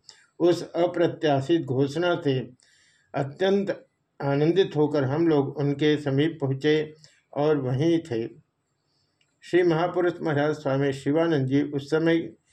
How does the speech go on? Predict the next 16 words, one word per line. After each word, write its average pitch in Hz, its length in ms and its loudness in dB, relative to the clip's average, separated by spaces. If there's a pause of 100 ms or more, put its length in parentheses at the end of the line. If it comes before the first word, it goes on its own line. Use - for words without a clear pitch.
(360)
वे 156 260 4
रामकृष्ण 156 640 -2
मठ 139 480 -4
और 143 120 2
मिशन 127 420 -2
के 131 300 -2 (380)
सहाध्यक्ष 139 600 -2
थे। 107 280 -6 (420)
श्री 170 180 2
महापुरुष 160 680 0
महाराज 139 500 -2
एक 131 160 -4
कुर्सी 139 320 -2
पर 151 200 -2
बैठे 123 360 -2
थे। 151 340 -4